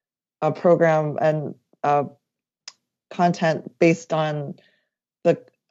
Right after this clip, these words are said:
uh, the idea that we need to put our heads together to solve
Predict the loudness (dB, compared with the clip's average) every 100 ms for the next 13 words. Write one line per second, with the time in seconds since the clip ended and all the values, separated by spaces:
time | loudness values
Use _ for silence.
0 | _ 0 0 0 4 4 6 6 4 4
1 | 2 0 0 0 -2 -4 -6 -2 0 0
2 | -2 -2 0 2 0 0 0 2 2 0
3 | -2 -4 -8 -4 0 0 0 -6